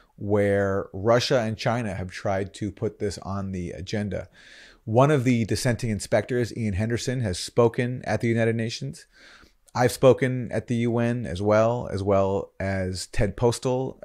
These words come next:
uh, the, uh, eminent M I T professor, physicist, and José Bustani, the former O P C W Director General, who actually worked with the two dissenting inspectors.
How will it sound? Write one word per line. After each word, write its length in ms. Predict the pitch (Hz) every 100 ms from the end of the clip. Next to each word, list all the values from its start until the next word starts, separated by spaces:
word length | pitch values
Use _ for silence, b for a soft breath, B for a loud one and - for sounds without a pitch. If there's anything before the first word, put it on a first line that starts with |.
| -
uh, 280 | 95 90 85 92 - -
the, 460 | - 95 90 90 - _ _ _ _ _ - -
uh, 220 | 78 67
eminent 540 | - 113 104 98 - - -
M 180 | 113 110
I 100 | 101
T 440 | - 110 101 98
professor, 800 | - 90 117 110 - 110 104 101 - - - -
physicist, 600 | 113 107 98 104 98 - B B B B B B B _ _ -
and 480 | 127 127 127 123 - - _ _ _ _ _ _ _ _ _ 123
José 320 | 156 160 156
Bustani, 440 | 139 - 143 151
the 100 | 104
former 520 | 98 - 123 120 117 -
O 80 | 127
P 100 | 123
C 140 | -
W 240 | 120 110 107
Director 340 | 117 104 107
General, 560 | 101 120 123 90 87 _ _ _ -
who 220 | 131 120
actually 340 | 104 123 - 123
worked 380 | 104 139 160 -
with 360 | 113 110 104 -
the 80 | 110
two 240 | - 120
dissenting 400 | 110 - 110 104
inspectors. 580 | 95 - 117 - 92 85